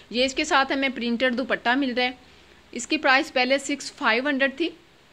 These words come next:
ये आप देख लें जी इसकी fennel look। discounted price इसकी फ़ोर्टी फ़ाइव फ़ोर्टी थ्री है, plain trouser के साथ है। बाकी कलर और print वगैरह आप खुद देखते जाइएगा। मेरी कोशिश होती है हर चीज़ को डिटेल के साथ cover किया जाए ताकि आप लोगों को अपना order book करवाने में आसानी रहे।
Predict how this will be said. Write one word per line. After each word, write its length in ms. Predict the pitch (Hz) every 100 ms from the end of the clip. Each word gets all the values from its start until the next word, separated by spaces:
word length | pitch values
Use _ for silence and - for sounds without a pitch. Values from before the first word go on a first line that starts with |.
| -
ये 220 | 208 214 220
आप 120 | 208
देख 260 | 190 202 220
लें 100 | 214
जी 80 | 226
इसकी 240 | 220 254
fennel 320 | 233 226 208
look। 200 | 262 269
discounted 480 | 254 - 233 220 269
price 260 | 269 254 262
इसकी 200 | - 269
फ़ोर्टी 340 | - 240 247
फ़ाइव 260 | 269 254 254
फ़ोर्टी 340 | 247 220 247 247
थ्री 220 | 226 240
है, 80 | 247
plain 340 | 240 226 254
trouser 340 | 269 214 180 214
के 140 | 285
साथ 300 | 339 269 254
है। 120 | 285 - - - - - - - - - - _ _ _ - - _ _ -
बाकी 300 | 220 226 254
कलर 320 | 247 247 277 294
और 140 | 277
print 340 | 269 247 254 269
वगैरह 300 | 262 247 247
आप 240 | 226 233 -
खुद 120 | 247
देखते 320 | 254 247 269
जाइएगा। 360 | 254 247 240 247
मेरी 200 | 240 240
कोशिश 360 | 240 226 311 359
होती 200 | 277 269
है 60 | 285
हर 140 | 226
चीज़ 320 | 220 247 262
को 140 | - 269
डिटेल 400 | 226 208 220 262
के 120 | 285
साथ 280 | 302 247 240
cover 280 | 233 226 233
किया 180 | 233
जाए 140 | 226 247
ताकि 260 | 214 214 247
आप 300 | - 214 214
लोगों 220 | 214 233
को 100 | 240
अपना 260 | 269 247 247
order 200 | 220 240
book 180 | 220 233
करवाने 400 | 254 233 208 214
में 140 | 233 -
आसानी 440 | 226 220 180 185
रहे। 140 | 175